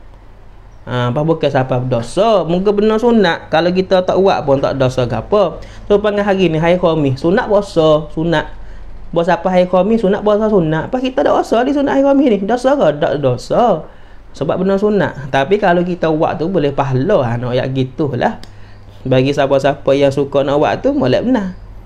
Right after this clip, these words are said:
Hmm, lepas tu kita tak boleh nak buat lagi lah ni, kita niat tu, "Aku nak buat juga." Ha, baik tu, insya-Allah. Ha, dah. Kita orang yang boleh buat dah ni, kita syukur, terima kasih kepada Tuhan lah. Dan jangan kita melekeh ataupun kata,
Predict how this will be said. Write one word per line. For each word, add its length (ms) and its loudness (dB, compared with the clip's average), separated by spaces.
Hmm, 480 0
lepas 160 0
tu 80 0
kita 340 0
tak 160 0
boleh 100 2
nak 120 0
buat 160 2
lagi 240 0
lah 240 2
ni, 160 2
kita 240 -2
niat 320 -2
tu, 80 -2
"Aku 240 -2
nak 160 0
buat 100 2
juga." 380 0
Ha, 180 -2
baik 320 -6
tu, 60 -6
insya-Allah. 500 -6
Ha, 160 -4
dah. 160 2
Kita 340 0
orang 480 2
yang 240 2
boleh 180 4
buat 320 2
dah 220 0
ni, 160 0
kita 220 2
syukur, 340 0
terima 240 2
kasih 320 -2
kepada 320 2
Tuhan 420 2
lah. 220 2
Dan 240 0
jangan 320 -2
kita 320 -2
melekeh 460 0
ataupun 500 0
kata, 540 0